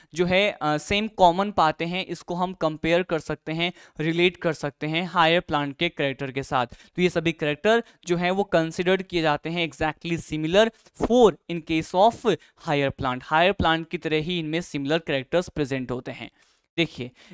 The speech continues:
इन सभी पॉइंट को डिस्कस कर लेने के बाद अब हम आते हैं नेक्स्ट क्लास पे।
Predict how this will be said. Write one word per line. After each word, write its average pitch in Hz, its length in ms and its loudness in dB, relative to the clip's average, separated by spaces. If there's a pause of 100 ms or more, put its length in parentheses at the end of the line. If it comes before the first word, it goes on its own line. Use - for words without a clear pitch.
इन 247 180 2
सभी 233 220 2
पॉइंट 196 320 2
को 208 80 0
डिस्कस 190 360 0
कर 175 100 -2
लेने 160 220 -4
के 165 160 -4
बाद 143 340 2 (240)
अब 170 140 6
हम 196 160 -2
आते 151 240 -2
हैं 165 140 -4
नेक्स्ट 147 340 -4
क्लास 127 320 -4
पे। 123 200 -8